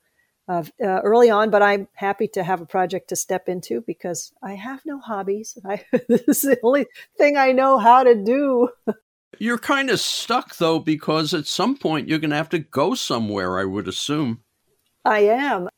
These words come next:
Speaker 1: I am vaccinated, so I, I will travel. Have vaccine, will travel.
Speaker 2: Should we get a third booster?
Speaker 1: Yeah, exactly. I don't see the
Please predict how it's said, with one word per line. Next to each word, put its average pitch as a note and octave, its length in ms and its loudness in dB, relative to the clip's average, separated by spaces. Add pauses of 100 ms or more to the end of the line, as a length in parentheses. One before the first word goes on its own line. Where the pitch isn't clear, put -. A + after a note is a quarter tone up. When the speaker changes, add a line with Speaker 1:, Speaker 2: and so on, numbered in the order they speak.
(120)
Speaker 1:
I G3 180 -6
am A#3 280 -6
vaccinated, G#3 800 -4
so F3+ 320 -8
I, F3+ 300 -6 (640)
I G#3 120 2
will A#3 200 4
travel. A#3 500 -2 (200)
Have A3+ 260 2
vaccine, A#3+ 500 0
will G#3+ 180 2
travel. A#3 500 0 (320)
Speaker 2:
Should G3+ 260 0
we G3+ 80 -4
get F3+ 180 0
a E3+ 60 0
third D#3+ 300 -2
booster? D3 460 -2 (160)
Speaker 1:
Yeah, B3 400 6
exactly. G3 720 0 (100)
I A#3+ 100 0
don't E4+ 180 0
see C#4 180 -4
the G#3+ 240 -4